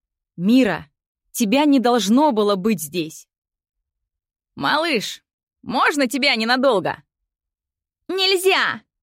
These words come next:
категорически отбивает Маша, занимая оборонную позицию рядом со мной. «Мира вне зоны доступа». «Заглохни, Савельева. Когда мне понадобится твое разрешение,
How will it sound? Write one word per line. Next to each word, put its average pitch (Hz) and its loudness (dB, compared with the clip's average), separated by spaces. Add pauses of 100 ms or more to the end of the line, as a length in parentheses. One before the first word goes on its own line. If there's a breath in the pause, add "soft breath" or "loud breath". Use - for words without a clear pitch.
(260)
категорически 247 -2
отбивает 214 -2
Маша, 247 -2
занимая 208 -2
оборонную 196 -4
позицию 254 -6
рядом 208 -2
со 214 -6
мной. 185 -8 (880)
«Мира 330 0 (100)
вне 311 0
зоны 320 -2
доступа». 226 -2 (840)
«Заглохни, 302 -2
Савельева. 240 -2 (800)
Когда 269 -2
мне 285 0
понадобится 277 -2
твое 277 0
разрешение, 285 -2